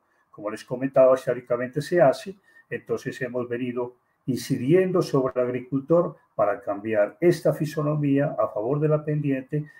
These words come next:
y trabajar mejor los lotes en términos de protección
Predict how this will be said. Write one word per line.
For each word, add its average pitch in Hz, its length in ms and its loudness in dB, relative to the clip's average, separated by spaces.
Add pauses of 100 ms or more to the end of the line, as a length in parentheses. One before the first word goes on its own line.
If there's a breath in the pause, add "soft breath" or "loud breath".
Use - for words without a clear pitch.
(140 loud breath)
y 127 100 -4
trabajar 104 540 0
mejor 104 340 -8
los 104 120 -6
lotes 104 580 -8
en 101 100 -10
términos 98 460 -10
de 92 80 -10
protección 95 760 -12